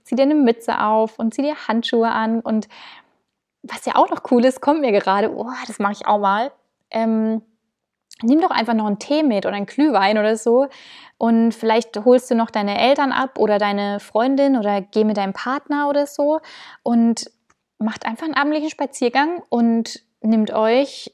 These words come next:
einen Glühwein to go oder einen Tee to go mit. Das ist ja, das ist ja so cool. Das sind ja so diese,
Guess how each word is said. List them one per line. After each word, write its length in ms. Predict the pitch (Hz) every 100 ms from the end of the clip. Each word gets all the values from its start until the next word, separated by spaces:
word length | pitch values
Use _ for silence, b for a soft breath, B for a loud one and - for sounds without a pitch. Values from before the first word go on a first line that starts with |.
| -
einen 680 | 226 226 220 226 226 220 220
Glühwein 500 | - - 226 233 262
to 120 | 226
go 280 | 196 190 240
oder 100 | 240
einen 140 | 226
Tee 220 | - 214
to 100 | 208
go 200 | 247 285
mit. 280 | 294 208 202 B B B B B _ _ _ -
Das 120 | -
ist 80 | 277
ja, 200 | 285 -
das 200 | 269 -
ist 120 | 269 320
ja 100 | 311
so 160 | 349 -
cool. 260 | 311 320 320 -
Das 140 | 285 262
sind 100 | 285
ja 80 |
so 120 | 285 285
diese, 400 | 277 277 285